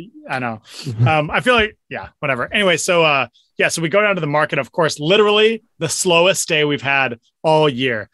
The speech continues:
Speaker 1: So we've been telling about this popcorn shop. It's crazy. It's busy. We do a great business. Go down there, just crickets, dude. Nobody, <laughs> nobody. Literally the slowest of any day of the week. And Sundays are usually busy.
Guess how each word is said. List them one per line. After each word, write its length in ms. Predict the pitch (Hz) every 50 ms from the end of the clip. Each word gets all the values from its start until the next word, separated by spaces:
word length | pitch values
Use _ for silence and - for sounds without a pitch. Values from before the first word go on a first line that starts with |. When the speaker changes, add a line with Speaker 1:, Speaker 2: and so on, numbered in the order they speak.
| _ _ _ -
Speaker 1:
So 160 | - 180 165
we've 140 | 185 214 220
been 100 | 208 160
telling 300 | - 175 180 185 180 180
about 200 | 175 180 170 156
this 140 | 156 -
popcorn 420 | - - 156 151 151 151 - 165 156
shop. 320 | - - 165 160 170 -
It's 140 | - - -
crazy. 640 | - - 240 226 220 226 208 160 180 190 165 156
It's 140 | 156 151 -
busy. 440 | - - 226 226 214 185 175 202 196
We 140 | 190 196 185
do 100 | 196 180
a 60 | 151
great 320 | 127 - 208 196 185 160
business. 680 | 202 196 196 160 165 196 196 180 - - - - - - -
Go 140 | - 185 180
down 220 | 190 185 185 190
there, 280 | 196 202 202 202 196 165 - _ _
just 320 | - 165 - - - _ _
crickets, 520 | - - 208 185 - - 139 113 - -
dude. 300 | - - 139 139 139 - - _
Nobody, 600 | - 165 175 190 190 175 156 143 131 123 117 110 - _ - - -
<laughs> 300 | 170 - _ - 151 -
nobody. 560 | 151 160 175 196 196 160 160 143 135 135 - -
Literally 500 | 170 165 185 220 220 226 226 226 220 202
the 140 | 175 175 170
slowest 440 | - - 196 190 190 190 180 -
of 100 | 214 170
any 220 | 180 190 208 220 196
day 180 | 160 190 190
of 60 | 185 170
the 80 | 151
week. 220 | 139 151 147 123 -
And 100 | 139 -
Sundays 320 | - 175 170 170 143 147
are 60 | 147
usually 320 | 135 143 147 139 147 135 120
busy. 420 | 120 139 131 120 127 117 110 -